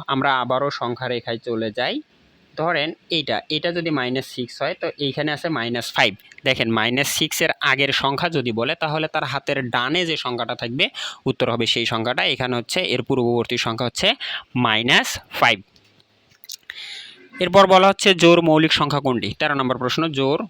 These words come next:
মৌলিক সংখ্যা কোনটি? পৃথিবীতে একমাত্র একটা সংখ্যাই জোড় মৌলিক সংখ্যা আছে, সেটা হচ্ছে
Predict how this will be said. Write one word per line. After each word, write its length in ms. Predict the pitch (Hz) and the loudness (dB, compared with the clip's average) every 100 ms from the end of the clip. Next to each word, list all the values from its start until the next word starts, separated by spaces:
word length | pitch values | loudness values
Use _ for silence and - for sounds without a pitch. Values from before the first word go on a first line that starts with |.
| 143 | -4
মৌলিক 300 | 135 131 - | -2 0 0
সংখ্যা 240 | 131 120 | 0 0
কোনটি? 220 | 113 107 | 0 -2
পৃথিবীতে 520 | 107 151 151 185 185 | -2 0 0 0 2
একমাত্র 440 | 180 151 156 151 160 | 2 2 -2 -2 0
একটা 340 | 143 127 - | 0 0 -2
সংখ্যাই 720 | 156 - 131 131 - 151 160 | -2 0 0 0 0 0 0
জোড় 360 | 147 135 135 131 | -2 0 2 2
মৌলিক 320 | 127 123 117 | 0 0 -2
সংখ্যা 300 | - 123 120 | -4 -6 -6
আছে, 160 | 127 175 | -6 -4
সেটা 280 | - 113 113 | -2 -2 -2
হচ্ছে 360 | 113 - 220 | -4 -4 -4